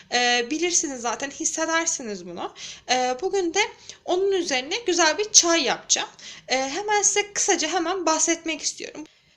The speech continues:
Bunun için gerekli olan malzemelerimiz arkadaşlar yeşil çayımız, zencefilimiz. Şöyle hemen göstereyim. E, yarım bardaktan daha az sütümüz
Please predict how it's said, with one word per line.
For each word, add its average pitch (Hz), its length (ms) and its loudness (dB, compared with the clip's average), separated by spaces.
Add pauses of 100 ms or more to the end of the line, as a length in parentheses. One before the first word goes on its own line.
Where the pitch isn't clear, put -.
(140)
Bunun 466 200 4
için 359 220 4
gerekli 427 340 4
olan 302 240 0
malzemelerimiz 240 680 0
arkadaşlar 277 560 -2 (120)
yeşil 381 360 6
çayımız, 208 340 -4
zencefilimiz. 285 960 -2
Şöyle 359 520 2
hemen 330 340 0
göstereyim. 233 520 -4 (520)
E, 233 60 4
yarım 370 480 4
bardaktan 247 600 2
daha 339 280 2
az 247 220 -2
sütümüz 311 640 -4